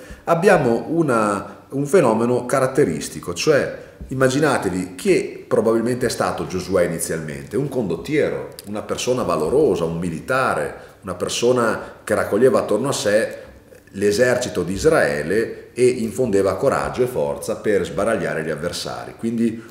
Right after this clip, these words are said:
un militare, insomma, un combattente. Ed è per questo motivo che inizialmente il discorso di Dio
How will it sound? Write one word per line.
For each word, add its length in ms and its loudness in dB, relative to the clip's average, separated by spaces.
un 140 -4
militare, 680 2
insomma, 340 -4
un 100 -4
combattente. 960 -4
Ed 120 0
è 60 8
per 140 0
questo 220 2
motivo 480 2
che 560 2
inizialmente 640 2
il 60 2
discorso 440 2
di 120 0
Dio 580 4